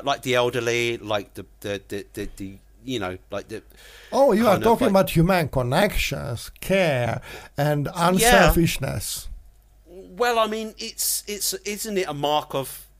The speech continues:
Speaker 1: like, um, maturity and some kind of, like, uh, a progressed, like, sort of civil-, civilization that looks after these people, regardless of the fact that they are maybe even, like, a bit of a hopeless case,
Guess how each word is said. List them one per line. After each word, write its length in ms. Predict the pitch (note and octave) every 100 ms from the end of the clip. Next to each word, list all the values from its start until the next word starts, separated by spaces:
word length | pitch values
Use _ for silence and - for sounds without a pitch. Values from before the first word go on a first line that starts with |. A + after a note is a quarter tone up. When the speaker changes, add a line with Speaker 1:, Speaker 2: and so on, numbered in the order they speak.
| _ _ _ _ _ -
Speaker 1:
like, 320 | B2+ A#2+ B2+
um, 500 | A#2 A#2 A2+ A2 G2+ A2+
maturity 760 | A#2+ - - C3 A#2 A#2+ A2
and 300 | G#2+ G2+ G2+
some 280 | G2 - A2
kind 240 | - A#2 G#2
of, 160 | F#2+
like, 220 | G2+ F#2+ -
uh, 260 | G2 F#2+ F2+ - - - - - - -
a 80 | G#2+
progressed, 800 | - A2+ G2 B2 G#2+ - - - -
like, 240 | A2 G2 -
sort 280 | - - -
of 40 |
civil-, 420 | - C#3+ B2+ A#2+
civilization 1160 | - - B2+ A2+ A2 A2 B2 A#2+ A#2 A2 F#2+ F2+ - - -
that 140 | - G2 G2+ G2+
looks 380 | A#2 B2+ -
after 280 | G#2+ G2+ -
these 180 | F#2+ F#2+
people, 400 | - F#2+ F#2 F#2
regardless 640 | G#2 G2 A#2+ A2+ G#2 F#2
of 120 | G2 -
the 100 | G#2
fact 340 | - G#2+ -
that 240 | F#2+ - -
they 480 | G2+ F#2+ F#2+ F#2+ F#2 - - - - - _ _ _ - -
are 640 | G#2+ G2+ F#2+ F#2+ F#2 F#2+ G2+
maybe 420 | G2 G2+ C3 C#3 B2+
even, 420 | G#2+ G2+ G2 G2
like, 220 | G2+ -
a 80 | G2
bit 160 | -
of 80 | -
a 40 | E2+
hopeless 380 | A2 - G#2+
case, 540 | - A2 G#2 G2+ -